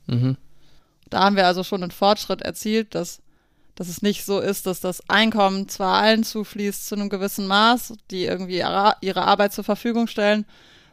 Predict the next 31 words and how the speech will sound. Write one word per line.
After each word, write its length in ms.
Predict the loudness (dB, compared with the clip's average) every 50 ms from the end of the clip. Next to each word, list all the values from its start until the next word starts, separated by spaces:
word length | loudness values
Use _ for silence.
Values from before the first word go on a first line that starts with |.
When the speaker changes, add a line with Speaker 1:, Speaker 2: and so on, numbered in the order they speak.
| _ _ -4
Speaker 2:
sondern 300 | 0 2 2 2 2 2
auch 120 | 0 0
das 180 | 0 -4 -4 -2
Vermögen 680 | -2 -2 0 2 2 2 2 2 0 -2 -4 -6 -10 -14 _ -20 _ _ _ _ _ _ _ _ _ _ _ _ _ _ _ _ _ _ _ _ _ _ _
auf 320 | -2 -2 -2 -4 -10 -20 -18 _ -10 -4
mindestens 420 | -2 -2 -2 -2 -2 -4 -6 -4 0
der 120 | 2 2
Hälfte 280 | 4 2 2 0 -2 -2
der 120 | -2 -2
Bevölkerung 640 | -2 -4 -6 -6 -8 -8 -8 -10 -12 -10 -12 -12 -14 -14 _ -20 -20 _ _ -20 -8 -2
Speaker 1:
Mhm. 280 | 0 2 2 2 0 -2 -6 -12 -14
Speaker 2:
Schuld 360 | -10 -6 -4 -2 -2 -2 -2
hat 240 | -4 -4 -4 -8 -14 -18 -18 -18 -20 -20 -20 -20 _ -14 -10
oder 140 | -8 -6 -6
liegt. 340 | -6 -8 -10 -12 -16 -20 -20 -20 -20 -20 -20 _ _ _
Speaker 1:
Charlotte, 380 | -6 0 2 2 2 2 0
vielen 240 | 0 2 2 2 4
Dank, 340 | 4 2 0 0 -4 -6 -12 -8 -2
äh, 240 | 2 4 6 6 6
auf 200 | 4 2 2 0
jeden 140 | 0 -2 -2
Fall, 360 | 0 2 2 4 4 4 2 2
ähm, 460 | 2 2 4 4 2 2 2 0 -2
für 260 | -4 -6 -2 -2 0
diese 580 | 0 2 -2 0 2 4 4 6 6 6 4 4 0 -2 -2
detaillierte, 920 | -2 0 2 2 4 6 6 4 4 4 6 6 8 8 8 6 4 0 0
den 140 | 2 2 4
de-, 100 | 4 2
detaillierten 580 | 2 4 4 6 8 8 8 8 8 6 6 6
Einblick 440 | 6 6 6 6 6 4 2 2 2
in, 360 | 0 0 2 2 2 2